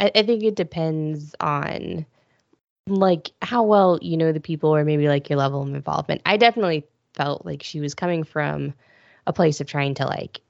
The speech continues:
help Keeley. Like, "Hey, I, I really just think you should know this 'cause it's kind of a crappy thing to do,"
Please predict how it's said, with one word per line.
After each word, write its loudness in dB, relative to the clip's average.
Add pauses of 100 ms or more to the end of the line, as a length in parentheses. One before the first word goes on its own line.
(120)
help -2
Keeley. -4
Like, -2
"Hey, -4
I, -4 (120)
I -2 (260)
really -4
just -6
think -6
you -4
should -6
know -2
this 0
'cause -2
it's -4
kind -4
of -6
a 2
crappy -6
thing -6
to 0
do," 0